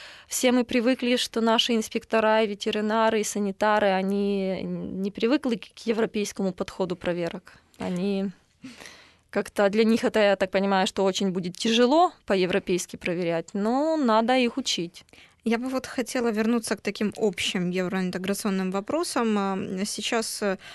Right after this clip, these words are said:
Speaker 2: в Киеве на форуме по вопросам безопасности министр, э, иностранных дел Украины Павел Климкин и его, а, коллега из Латвии Эдгар Ринкевич, э, сделали заявление о том, что Украина должна постепенно начинать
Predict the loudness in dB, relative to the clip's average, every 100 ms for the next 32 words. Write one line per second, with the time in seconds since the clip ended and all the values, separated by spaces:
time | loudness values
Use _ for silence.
0 | -20 -20 -8 -2 0 0 0 0 -4 -4
1 | -2 -2 -2 -4 -2 -2 -2 -4 -4 -2
2 | -4 -2 -2 0 -2 -2 -2 0 2 0
3 | -2 -2 0 0 -2 -4 -2 -2 -2 -4
4 | -2 -4 -4 -6 -4 -4 -4 -6 -4 -4
5 | -4 -4 -4 -4 -6 -6 -6 -4 -2 0
6 | -2 -2 -4 -4 -18 -14 -4 -2 -2 0
7 | 2 2 2 2 2 0 0 0 -2 -2
8 | 0 0 0 0 -2 0 -2 0 0 0
9 | 0 0 -2 -2 -4 -2 0 0 -2 -4
10 | -6 -6 -8 -2 0 0 0 0 0 -2
11 | -4 -4 -6 -6 -2 0 0 -2 -2 -2
12 | -2 -6 -6 -2 -2 -2 -4 -4 -2 -4